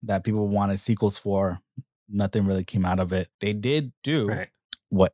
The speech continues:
Speaker 1: every person really wanted for a long time. This is since, like, the
Speaker 2: Are you
Speaker 1: beginning of time.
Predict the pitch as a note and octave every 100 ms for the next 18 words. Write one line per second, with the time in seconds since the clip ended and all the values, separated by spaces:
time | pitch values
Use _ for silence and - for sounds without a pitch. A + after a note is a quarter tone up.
0 | _ A2 A#2+ C#3 C3+ - - C3+ B2+ -
1 | A2+ G2 G2+ A#2+ A#2 G2 G#2 G2+ E2+ D2+
2 | - E2+ E2+ F2+ F#2+ G2 - F#2 E2 -
3 | - B2 C#3+ - B2 - G#2 G2 - -
4 | _ _ _ A2+ G2 G#2+ A2+ A#2 B2+ A#2
5 | G2+ - C3 A2 F2+ E2